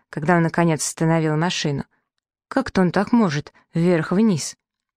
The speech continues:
"У него коготки большие и острые", — сказал Павка. "Ну давай, вылезай, отдых.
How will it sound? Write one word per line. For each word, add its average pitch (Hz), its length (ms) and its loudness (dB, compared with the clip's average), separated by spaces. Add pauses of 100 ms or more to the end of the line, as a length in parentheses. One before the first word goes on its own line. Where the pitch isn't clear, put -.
(680)
"У 262 40 0
него 285 260 0
коготки 175 640 0
большие 156 420 0
и 147 40 2
острые", — 139 460 -2
сказал 135 400 -2
Павка. - 440 -10 (460)
"Ну 185 100 0
давай, 185 300 2
вылезай, 151 480 0
отдых. 147 420 -4